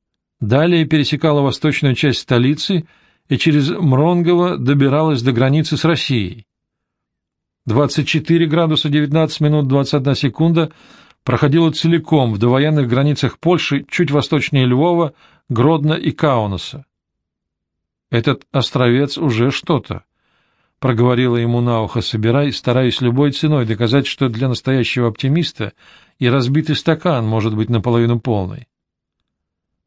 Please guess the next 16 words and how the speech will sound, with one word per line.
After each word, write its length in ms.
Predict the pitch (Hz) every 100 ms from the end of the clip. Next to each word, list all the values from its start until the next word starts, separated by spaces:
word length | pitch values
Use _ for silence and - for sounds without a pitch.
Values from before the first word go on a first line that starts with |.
| _ _ _ -
«Я 200 | 131 120
даже 280 | 139 113
знаю, 320 | 117 143 123 117
что», 440 | - 131 104 85 _ _ _ _ _ _ -
отрезал 440 | 117 123 131 117
Шацкий, 400 | 113 143 123 -
резко 240 | 117 110 113
вставая. 540 | - 120 107 92 92 - _ _ _ _ _ _ _ _ _ _
«Хм... 260 | 196 160 95 - _ _ _ _ _ _ _ _ _ _ _ _
Туфта. 580 | - 143 - 143 98 73 _ _ _ _ _ _ _ _ _ _ _
Лажа. 500 | 131 139 - 85 - _ _ _ _ _ _ _ _ _ _ -
Куча 320 | 175 170 180
дерьма 560 | 156 170 151 117 95
размером 460 | 101 113 135 147 127
с 60 | 131
Австралию». 600 | - - 101 85 90